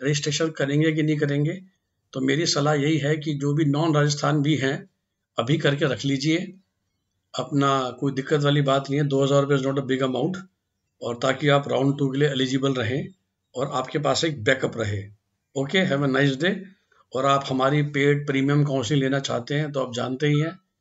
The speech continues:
नाइन सिक्स फ़ोर थ्री थ्री सिक्स टू थ्री टू ज़ीरो। आपकी जानकारी के लिए पहले हम एक नॉमिनल चार्ज करते हैं फिफ्टीन हंड्रेड रुपीज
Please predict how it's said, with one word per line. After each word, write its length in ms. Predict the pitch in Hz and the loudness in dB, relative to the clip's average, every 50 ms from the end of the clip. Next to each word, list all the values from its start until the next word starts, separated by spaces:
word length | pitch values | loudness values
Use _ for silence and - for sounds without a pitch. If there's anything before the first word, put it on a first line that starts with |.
| _ _ _ _ _ _ _ | _ _ _ _ _ _ _
नाइन 280 | 117 123 131 147 151 139 | -4 -2 0 2 2 2
सिक्स 240 | 143 156 143 143 - | 2 0 -2 0 0
फ़ोर 180 | 147 143 143 143 | 0 0 0 0
थ्री 160 | - 143 143 | 0 0 0
थ्री 200 | 143 135 135 151 | 0 -2 -2 -2
सिक्स 220 | 147 151 143 143 - | -2 -2 -4 -2 -2
टू 100 | 151 135 | -4 -2
थ्री 140 | - 143 | -2 -4
टू 200 | 139 143 135 127 | -4 -2 -4 -4
ज़ीरो। 260 | 120 127 127 123 147 185 190 - _ _ _ _ _ _ _ _ _ _ _ _ - | -4 -4 -2 -2 -2 -4 -4 -8 _ _ _ _ _ _ _ _ _ _ _ _ -4
आपकी 320 | - 131 139 143 147 151 135 | 0 2 2 2 2 0 0
जानकारी 520 | 135 139 135 143 143 143 135 131 143 143 | 0 2 2 2 2 2 0 0 -2 -2
के 120 | 143 143 | -2 -2
लिए 340 | 135 135 135 135 135 139 143 143 - - _ _ _ _ _ _ _ _ _ - | -2 -2 -2 -2 -2 -4 -4 -6 -10 -16 _ _ _ _ _ _ _ _ _ -20
पहले 480 | - - - _ - 143 139 143 151 | -20 -20 -18 _ -4 -2 2 2 2
हम 80 | 147 147 | 4 4
एक 80 | 147 | 2
नॉमिनल 400 | 139 131 135 135 147 151 160 156 | 2 2 4 4 4 4 4 4
चार्ज 260 | 143 143 131 131 135 - | 2 2 0 0 0 -2
करते 240 | 135 123 - 143 | -4 -6 -4 -4
हैं 60 | 143 - | -4 -4
फिफ्टीन 340 | 139 135 - - 143 139 | -4 -6 -4 -2 -2 0
हंड्रेड 240 | 123 123 127 127 127 | -2 -2 -4 -4 -4
रुपीज 400 | 131 120 120 123 120 143 - - | -6 -6 -6 -6 -6 -6 -6 -8